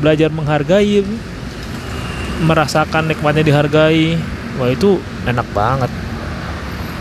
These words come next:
Dan gue percaya ketika kita menghargai sesuatu, menghargai seseorang, kelak kita pun akan dihargain.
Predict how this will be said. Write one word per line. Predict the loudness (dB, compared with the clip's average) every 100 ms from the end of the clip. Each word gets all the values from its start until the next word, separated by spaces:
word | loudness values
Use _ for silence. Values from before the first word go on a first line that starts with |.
| -8 -6 -6 -8 -8 -6 -2
Dan | 2 2 0 -2 -2 -2 -4 -8 -10 -8 -8 -6 0
gue | 2
percaya | 2 2 2 2 2 -2 -2
ketika | 2 2 0
kita | -4 -2
menghargai | 0 2 2 0
sesuatu, | 0 0 0 0
menghargai | 2 2 2
seseorang, | 2 4 4 4 2
kelak | 2 2 2
kita | 0 2
pun | 2
akan | 2 2
dihargain. | 4 2 4 4 4